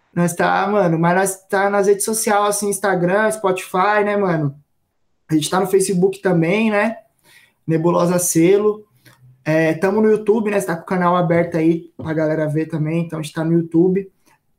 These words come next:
É... são as quatro redes que a gente tá trabalhando mais. E nos próximos meses, próximos meses, assim, né? A gente vai ter algum, algumas novidades aí no campo musical, né? Novos lançamentos, novas coisas. Até o final do ano aí tem muita água pra jorrar aí,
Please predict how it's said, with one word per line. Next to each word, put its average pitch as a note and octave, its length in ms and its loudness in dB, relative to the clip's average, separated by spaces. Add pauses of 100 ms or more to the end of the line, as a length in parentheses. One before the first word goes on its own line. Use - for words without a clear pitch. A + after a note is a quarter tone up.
É... C#3+ 840 2 (960)
são - 180 -6
as D#3+ 120 -2
quatro F#3+ 260 -2
redes G3 160 2
que - 60 0
a F#3+ 40 4
gente F#3 100 -2
tá F#3+ 100 -2
trabalhando F#3 440 0
mais. F3+ 360 0
E G3+ 60 0
nos G3+ 160 0
próximos G3 500 2
meses, F#3 540 4 (200)
próximos F#3 460 0
meses, F#3 340 2
assim, G#3+ 360 0
né? G#3+ 300 -2 (200)
A D#3+ 100 -6
gente E3 120 -6
vai F3 100 2
ter F3+ 140 0
algum, F3 380 0 (380)
algumas D#3+ 320 0
novidades E3 640 0
aí E3 400 2 (240)
no D3+ 120 -2
campo E3+ 240 0
musical, E3+ 720 2
né? F3 300 -2 (220)
Novos D3 300 -2
lançamentos, D#3+ 800 -2
novas D3+ 300 -2
coisas. D#3+ 300 0
Até F3 140 -2
o F#3 40 0
final F#3 300 -2
do F3 120 0
ano F3+ 140 0
aí F3 220 0
tem F#3 140 -4
muita F3+ 240 -4
água F3+ 220 0
pra F3 180 -2
jorrar E3 380 -2
aí, D#3+ 360 0